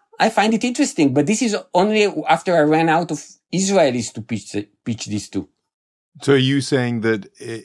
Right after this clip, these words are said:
Speaker 2: it's those other societies, not Israel, that are more open to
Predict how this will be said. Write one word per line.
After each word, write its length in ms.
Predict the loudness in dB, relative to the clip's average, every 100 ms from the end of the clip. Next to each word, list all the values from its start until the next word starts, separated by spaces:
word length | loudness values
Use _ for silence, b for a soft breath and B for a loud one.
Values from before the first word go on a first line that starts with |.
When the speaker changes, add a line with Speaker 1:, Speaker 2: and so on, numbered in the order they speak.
| -10
Speaker 2:
it's 180 | -8 -2
those 260 | -2 -2 -2
other 240 | 0 0
societies, 680 | 0 -4 -4 -4 -4 -8 -6
not 240 | -2 0
Israel, 440 | -2 -2 -4 -6 -6
that 180 | -8 -8
are 160 | -8
more 680 | -6 -6 -4 -2 0 -2 -4
open 680 | 0 0 0 -4 -4 -4 -6 b b b b b b _
to 380 | -6 -2 0